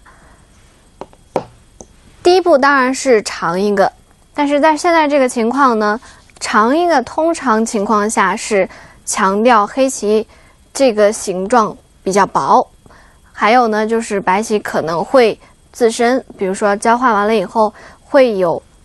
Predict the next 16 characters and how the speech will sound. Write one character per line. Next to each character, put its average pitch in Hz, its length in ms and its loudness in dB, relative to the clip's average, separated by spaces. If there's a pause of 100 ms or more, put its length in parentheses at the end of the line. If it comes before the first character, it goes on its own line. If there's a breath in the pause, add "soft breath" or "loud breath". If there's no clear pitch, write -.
拆 269 220 -2
边 277 160 2
的 240 120 -2
空 277 280 0
间。 285 280 -2 (1160)
那 262 140 2
现 285 160 0
在 277 140 2
这 254 100 0
个 214 100 0
情 214 220 -4
况， 226 260 0 (400 loud breath)
呃， 208 180 -2
给 196 220 -2
白 262 300 2
棋 302 300 0